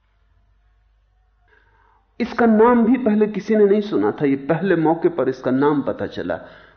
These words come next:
जब लोगों को इतना बेचैन देखा तो वो खिलखिला के हंसने लगा। उस सन्नाटे में उसकी खिलखिलाहट ने और लोगों को चौंका दिया कि यहां एक ही पागल नहीं, ये बुद्ध तो दिमाग खराब मालूम होता, एक ये भी आदमी पागल है, ये कोई हंसने का वक्त है।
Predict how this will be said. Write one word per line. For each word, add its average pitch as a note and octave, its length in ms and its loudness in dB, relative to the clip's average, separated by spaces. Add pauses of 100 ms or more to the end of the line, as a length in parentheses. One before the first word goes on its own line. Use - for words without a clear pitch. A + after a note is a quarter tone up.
(560)
जब D3 120 -4
लोगों G3+ 380 4
को F#3+ 100 4
इतना E3 220 4
बेचैन D3+ 460 2
देखा C3 280 -2
तो B2+ 120 -4
वो A#2 100 -2
खिलखिला B2+ 500 -8
के G2+ 140 -14
हंसने G2 360 -14
लगा। - 280 -18 (1160)
उस - 220 -8
सन्नाटे E3+ 420 2
में E3+ 100 2
उसकी C#3+ 280 -6
खिलखिलाहट C#3 600 -6
ने B2+ 80 -2
और B2+ 180 -2
लोगों C#3 240 -4
को C#3 120 -6
चौंका C3 320 -8
दिया C3 320 -12 (360)
कि B2+ 60 -6
यहां A#2+ 200 -2
एक C3+ 280 0
ही C#3 140 -8
पागल C3 340 -8
नहीं, C#3+ 260 -2 (960)
ये G#2+ 60 -12
बुद्ध C3 300 -2
तो C3+ 100 -2
दिमाग C3 380 0
खराब C#3 220 -2
मालूम F3+ 320 -4
होता, - 300 -10 (460)
एक A#2+ 200 -8
ये C3 200 -6
भी D3 160 -8
आदमी D3+ 320 -6
पागल A#2+ 340 -10
है, A#2+ 60 -6
ये A2+ 100 -6
कोई A#2+ 160 -6
हंसने B2 380 -6
का C3 100 -8
वक्त - 340 -18
है। - 100 -20